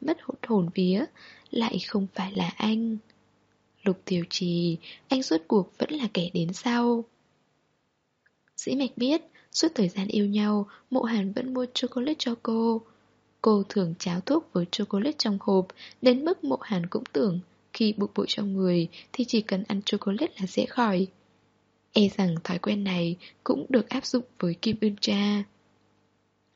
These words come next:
Vân Mộ Hàn, rốt cuộc thì anh đã cho cô ấy biết bao nhiêu bí mật thuộc về hai chúng ta. Dĩ Mạch nghĩ đến chuyện này, lòng bỗng hờn ghen trách móc. Cô nhìn đăm đăm hộp chocolate trong tay Kim Ưn Cha,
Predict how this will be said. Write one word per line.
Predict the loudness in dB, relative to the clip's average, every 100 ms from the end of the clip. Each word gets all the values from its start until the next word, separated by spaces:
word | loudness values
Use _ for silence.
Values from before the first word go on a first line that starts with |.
| _ 0
Vân | 2 4
Mộ | 0 0
Hàn, | -2 0 0 -2 -6 -12 -20 -4
rốt | 0 0
cuộc | 2 2 2
thì | 0
anh | 0
đã | -2 -4
cho | -4
cô | -2
ấy | 0 -2 0
biết | -2 0
bao | -2
nhiêu | 0 -2
bí | -2 -2
mật | -2 -4 -4
thuộc | -6 -4 0
về | -2 0
hai | -4
chúng | -2 -4 -4
ta. | -2 0 2 0 -2 -6 _ _ _ _ _ _ _ _ _ _ _ _ _ _ _ _
Dĩ | -4 -2
Mạch | 0 0 0
nghĩ | 0
đến | 0
chuyện | 0 -2 0
này, | -2 0 -2 -6 -12
lòng | -2 -2 -2
bỗng | -4 -4
hờn | -2 -2 0
ghen | 0 0
trách | -2 -4 -4
móc. | -2 -2 -2 _ _ _ _ _ _
Cô | 4 4
nhìn | 4 0
đăm | 0 0
đăm | 0 -2
hộp | -2 -4 -4
chocolate | -6 -2 -2 -2
trong | -2 -4
tay | -4 -4
Kim | -4 0
Ưn | 0 0
Cha, | 0 2 0